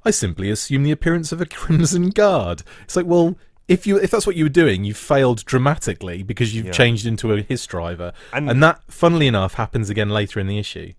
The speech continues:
Speaker 2: And is that, uh, Crimson Guard they show, is that a n-, that's a redesign?
Speaker 1: It's a hiss tank driver.
Speaker 2: Oh, that's a hiss tank driver.
Speaker 1: Yeah, it's a
Speaker 2: Okay.
Speaker 1: mistake. It's a, it's an art mistake.
Speaker 2: Oh, it's an art mistake. Okay. All right. But is that, is that a redesign of a hiss tank driver? That's not what they always look like, is it?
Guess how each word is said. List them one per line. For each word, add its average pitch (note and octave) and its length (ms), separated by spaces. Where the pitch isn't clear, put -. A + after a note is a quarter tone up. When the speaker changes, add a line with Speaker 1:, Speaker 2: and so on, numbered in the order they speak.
Speaker 2:
And C3 140
is E3+ 260
that, F3+ 320
uh, C#3+ 240
Crimson C#3 380
Guard C3 300
they A2 120
show, G#2+ 600
is A#2 100
that C#3 140
a - 20
n-, C#3+ 240
that's D3 200
a C3+ 40
redesign? F#2+ 680
Speaker 1:
It's - 140
a D3+ 60
hiss E3 200
tank F2+ 240
driver. E2+ 420
Speaker 2:
Oh, C3+ 100
that's E3 220
a D3 40
hiss E3+ 160
tank A#2+ 240
driver. F#2 380
Speaker 1:
Yeah, C#3 160
it's A#2 120
a D3 60
Speaker 2:
Okay. C3 120
Speaker 1:
mistake. A2+ 460
It's A#2 160
a, C3 40
it's A#2+ 160
an C3+ 100
art C3+ 360
mistake. F2+ 480
Speaker 2:
Oh, G#2 120
it's F2+ 100
an G2 80
art G#2 120
mistake. E2 340
Okay. F2+ 360
All G#2+ 80
right. G2+ 120
But D#3 140
is C#3 100
that, E3 220
is C#3 120
that D#3 120
a D#3 40
redesign E3 500
of D#3 60
a D3 60
hiss D#3+ 160
tank E3 220
driver? F3+ 480
That's C#3 160
not C3 140
what A#2 100
they A#2 60
always G#2 220
look G2 120
like, G#2+ 200
is D#3 80
it? F#3 100